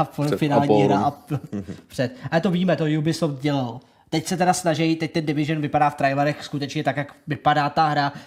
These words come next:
Speaker 1: takže snaží se. No, eh, Z nějakého důvodu Sayonara Sea říká, že D-, Division dvě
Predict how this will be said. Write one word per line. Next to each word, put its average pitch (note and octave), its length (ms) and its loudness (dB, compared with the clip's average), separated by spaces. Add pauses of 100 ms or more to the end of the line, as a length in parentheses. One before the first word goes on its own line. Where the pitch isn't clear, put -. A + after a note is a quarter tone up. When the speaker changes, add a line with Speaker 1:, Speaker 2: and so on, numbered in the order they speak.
Speaker 1:
takže C#3 360 0 (180)
snaží D#3 380 0
se. A#2 240 -6 (320)
No, B2 200 -4 (300)
eh, C#3 440 0 (920)
Z C3+ 60 -8
nějakého G3 340 2
důvodu F3+ 360 2
Sayonara E3 500 2
Sea D#3+ 280 -2
říká, D3+ 400 0
že D3 480 0
D-, D3+ 200 -6
Division D3+ 320 -2
dvě D3 240 0